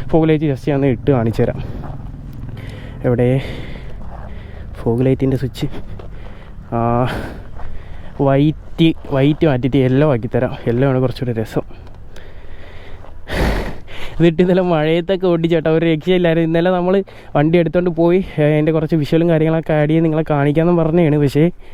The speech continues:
സമയത്തിന് മഴ ചതിച്ച് അതുകൊണ്ട് ഒന്നും നടന്നില്ല കേട്ടോ. അതാണ് ഇപ്പോൾ പിറ്റേ ദിവസം ഞാൻ ഒന്നുകൂടെ ഷൂട്ട് ചെയ്യുന്നത്. അപ്പോൾ നിങ്ങൾ, നിങ്ങൾക്ക് ഇതിനെ പറ്റിയുള്ള ഒരു അഭിപ്രായം കമന്റ് ചെയ്യുക. എന്തായാലും, ആ, എനിക്ക് പേഴ്സണലി ഇഷ്ടപ്പെട്ടു കേട്ടോ. ആ, സംഭവം ക്വാളിറ്റി വൈസ്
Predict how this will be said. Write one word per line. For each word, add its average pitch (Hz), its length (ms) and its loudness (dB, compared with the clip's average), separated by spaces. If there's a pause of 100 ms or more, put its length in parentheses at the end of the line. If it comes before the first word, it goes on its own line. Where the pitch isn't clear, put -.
(800)
സമയത്തിന് 160 480 4 (840)
മഴ 127 120 4 (160)
ചതിച്ച് 131 380 0
അതുകൊണ്ട് 135 280 4
ഒന്നും 139 220 4
നടന്നില്ല 127 320 4
കേട്ടോ. 123 200 0
അതാണ് 135 240 2
ഇപ്പോൾ 143 200 0
പിറ്റേ 131 180 0
ദിവസം 160 220 4
ഞാൻ 147 140 2
ഒന്നുകൂടെ 156 320 4
ഷൂട്ട് 151 240 0
ചെയ്യുന്നത്. 151 320 4 (500)
അപ്പോൾ 202 220 4
നിങ്ങൾ, 208 200 2 (320)
നിങ്ങൾക്ക് 190 400 4 (380)
ഇതിനെ 160 220 4 (100)
പറ്റിയുള്ള 160 380 2
ഒരു 156 100 2
അഭിപ്രായം 147 440 0
കമന്റ് 143 280 2
ചെയ്യുക. - 600 0
എന്തായാലും, 156 300 4 (420)
ആ, - 20 0 (840)
എനിക്ക് 233 300 2
പേഴ്സണലി 196 460 2
ഇഷ്ടപ്പെട്ടു 151 400 2
കേട്ടോ. 135 200 2 (260)
ആ, - 20 4 (160)
സംഭവം 151 340 2
ക്വാളിറ്റി 147 340 4
വൈസ് 170 260 2